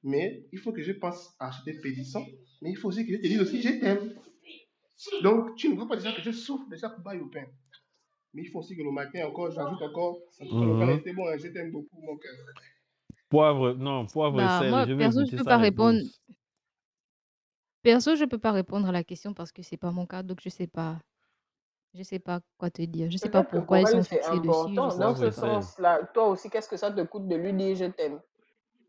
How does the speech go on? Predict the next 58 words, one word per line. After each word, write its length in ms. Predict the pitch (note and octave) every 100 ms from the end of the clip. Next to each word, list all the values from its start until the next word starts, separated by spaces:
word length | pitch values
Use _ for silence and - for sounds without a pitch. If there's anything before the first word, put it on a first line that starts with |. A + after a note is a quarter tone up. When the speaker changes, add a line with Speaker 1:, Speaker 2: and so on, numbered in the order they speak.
| -
Speaker 1:
Mais 120 | G3
je 100 | A3
le 140 | A3+
tiens 260 | A3+ B3+ A#3
à 20 |
fouetter, 600 | - A3+ E3+ D#3+ D3+ D3+
Speaker 4:
C'est 40 | C#3+
Speaker 1:
mon 180 | D3 B2
cœur. 220 | F3 -
Si 140 | C4+
je 60 | B3+
suis 240 | A#3 C4+
là, 140 | A3+ A#3+
Speaker 4:
Mais 120 | G3
Speaker 1:
non, 140 | G#3 D#4
Speaker 4:
non, 260 | G4+ E4
Speaker 1:
attends. 60 | A3+ A#3
Speaker 4:
justement, 360 | F3 F3+ C4+ -
tu 120 | B3
dois 140 | B3+
pouvoir 300 | G#3 F3+ A3
prendre. 200 | A3 A3
Si 240 | - D4 E4
c'est 200 | - G3
ce 120 | B3+
qu'elle, 280 | B3+ B3 A3+
moi, 120 | C4 D4
je 60 | B3+
dis, 200 | B3+ B3+ D4
si 140 | D4
c'est 280 | - G#4+ F#4
Speaker 2:
<laughs> 240 | - G4 G4 - G#4
Speaker 4:
ce 80 | B3+
qu'elle 380 | B3 B3 A#3 A3+
veut, 260 | G3 A#3+ A#3+ G#4+ - -
ce 140 | D#4+
qui 140 | G4+ B3
lui 100 | B3
Speaker 1:
Mais, 60 |
Speaker 4:
ferait 300 | F#3 F3+ G#3+
du 140 | G#3 F3+
bien, 220 | F3 G3+
qu'est-ce 180 | B3 -
que 60 | F3+
Speaker 1:
ok, 60 |
Speaker 4:
ça 100 | D3
te 100 | G3+
coûte 260 | E3 G#3 G3
de 60 | E3
le 60 |
Speaker 1:
d'accord, 200 | D#3+ D#3
Speaker 4:
faire, 220 | D#3 D#3 C3
en 120 | D#3+
fait ? 160 | D3+
Speaker 1:
ok, 60 | C#3+
bon, 100 | D#3
maintenant, 280 | D#3 G3
bon. 60 | A3